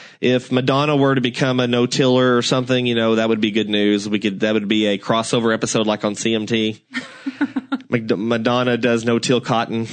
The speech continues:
It's exciting to be on the network. We have a lot of fun. And now that we're kind of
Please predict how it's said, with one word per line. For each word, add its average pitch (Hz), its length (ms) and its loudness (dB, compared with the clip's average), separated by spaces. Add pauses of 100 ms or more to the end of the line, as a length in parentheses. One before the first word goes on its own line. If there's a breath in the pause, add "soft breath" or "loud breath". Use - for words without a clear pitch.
(240 loud breath)
It's - 180 -8
exciting 127 400 0
to 110 60 0
be 104 100 2
on 107 80 0
the 107 60 -2
network. 104 420 -2
We 104 80 2
have 117 80 0
a 110 60 -4
lot 104 160 2
of 110 60 -6
fun. 117 320 0
And 92 120 -2
now 107 160 0
that 107 80 2
we're 98 140 2
kind 117 220 -2
of 98 120 -2